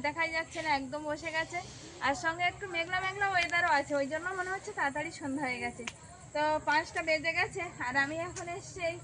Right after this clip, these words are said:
জল দিতে। আসলে সকালবেলা বাগান কুপিয়ে আর একটু, উম, দুপুরে খাওয়ার পরে রেস্ট নিতে গিয়ে এতটাই ঘুমিয়ে পড়েছি যে আর ঘুম ভাঙেনি। তো পাঁচটা বেজে গেছে, তো এখন একটু বাগানে জল দেবো। আসলে শুনছি বৃষ্টি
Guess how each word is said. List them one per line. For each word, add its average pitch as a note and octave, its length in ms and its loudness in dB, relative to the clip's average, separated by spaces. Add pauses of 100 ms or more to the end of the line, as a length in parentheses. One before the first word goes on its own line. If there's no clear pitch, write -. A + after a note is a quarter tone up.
(400)
জল C4+ 240 2
দিতে। C4+ 180 -4 (140)
আসলে D4 260 -4 (120)
সকালবেলা C#4+ 440 -2 (100)
বাগান C#4 300 0
কুপিয়ে E4 380 -6 (540)
আর B3+ 80 6 (120)
একটু, D4+ 200 -8 (180)
উম, C4 340 -6 (160)
দুপুরে D4+ 280 -4 (100)
খাওয়ার D4 360 4
পরে D#4 180 2 (120)
রেস্ট D#4 320 2
নিতে F#4+ 220 -6 (100)
গিয়ে F#4 140 -2 (100)
এতটাই D4+ 420 -2
ঘুমিয়ে E4+ 360 -8
পড়েছি F#4 320 -6 (460)
যে C#4+ 160 4
আর E4+ 160 4
ঘুম F4 160 -4 (140)
ভাঙেনি। C4+ 400 0 (580)
তো C4 80 -6 (120)
পাঁচটা C#4+ 420 0
বেজে C#4 300 -2
গেছে, D#4 220 -2 (140)
তো E4+ 40 -6 (140)
এখন D4 240 -4
একটু D4+ 220 -8
বাগানে C4 240 -4 (100)
জল B3+ 160 -2 (100)
দেবো। C#4+ 160 0 (120)
আসলে D#4 260 -4 (140)
শুনছি D#4 340 -8
বৃষ্টি D#4 300 -8